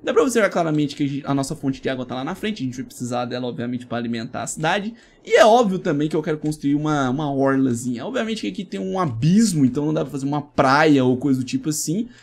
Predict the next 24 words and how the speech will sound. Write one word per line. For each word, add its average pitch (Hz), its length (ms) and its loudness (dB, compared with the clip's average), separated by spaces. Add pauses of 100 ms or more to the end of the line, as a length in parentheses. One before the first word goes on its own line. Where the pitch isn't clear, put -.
(180)
mas 262 640 4
dá 233 180 8
pra 233 120 0
pelo 233 200 0
menos 220 200 -2
fazer 202 180 -4
uma 190 140 -6
avenidazinha 170 500 -2
cortando 135 460 -2
aqui 135 180 -4
assim, 202 340 -2
já 233 120 -2
fica 190 180 -12
perto 185 200 -6
da 170 40 -6
distribuição 147 400 -6
de 127 120 -4
água, 147 260 -4
a - 20 -6
gente 135 140 -8
economiza 135 320 -4
até 147 120 -8
dinheiro, 135 520 -8
né? - 240 -12